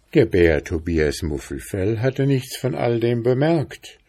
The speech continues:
Es war ihm wohl so vorgekommen, als wäre die Postkutsche leichter geworden. Aber er dachte, das käme von der Übung beim Ziehen. Jetzt hielt er an.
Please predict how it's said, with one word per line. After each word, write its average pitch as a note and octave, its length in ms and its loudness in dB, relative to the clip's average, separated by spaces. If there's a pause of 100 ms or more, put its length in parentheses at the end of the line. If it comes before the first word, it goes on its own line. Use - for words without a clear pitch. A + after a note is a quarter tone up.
(600)
Es - 180 2
war G2+ 220 4
ihm F2 160 -2
wohl F2+ 280 2
so D#2+ 220 -2
vorgekommen, F#2 960 2 (220)
als - 240 0
wäre G#2 300 6
die E2 120 4
Postkutsche E2+ 760 -2
leichter E2+ 520 -2
geworden. D2+ 680 -4 (680)
Aber C#3 260 4
er G#2 140 4
dachte, F2 600 0 (300)
das - 220 4
käme A#2+ 360 4
von A2 180 0
der F2+ 160 4
Übung G2 480 0
beim C#2+ 240 -6
Ziehen. F#2+ 500 0 (1300)
Jetzt - 300 6
hielt F#2 280 -2
er - 200 -6
an. C3+ 300 0